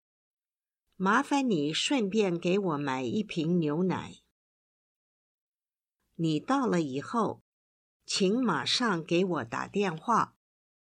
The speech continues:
Page two forty-four.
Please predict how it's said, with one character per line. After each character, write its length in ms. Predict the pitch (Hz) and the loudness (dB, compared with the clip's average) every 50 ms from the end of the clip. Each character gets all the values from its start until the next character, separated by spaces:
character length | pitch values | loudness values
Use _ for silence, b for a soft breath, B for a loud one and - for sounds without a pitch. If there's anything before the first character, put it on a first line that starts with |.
| _ _ _ _ _ _ _ _ _ _ _ _ _ _ _ _ _ _ _ _ _ _ _ _ _ _ _ _ _ _ _ _ _ _ _ _ _ _ _ _ _ _ _ _ - | _ _ _ _ _ _ _ _ _ _ _ _ _ _ _ _ _ _ _ _ _ _ _ _ _ _ _ _ _ _ _ _ _ _ _ _ _ _ _ _ _ _ _ _ -6
Page 500 | - 233 233 233 226 226 - - - - _ - | -2 2 2 2 2 0 -4 -6 -6 -8 _ -8
two 240 | - - 226 220 214 | -2 0 0 0 0
forty-four. 920 | - - 202 190 190 175 185 180 180 - - 170 151 117 - 113 - | -2 0 0 0 0 0 -2 -4 -4 -6 -6 -6 -4 -6 -6 -10 -14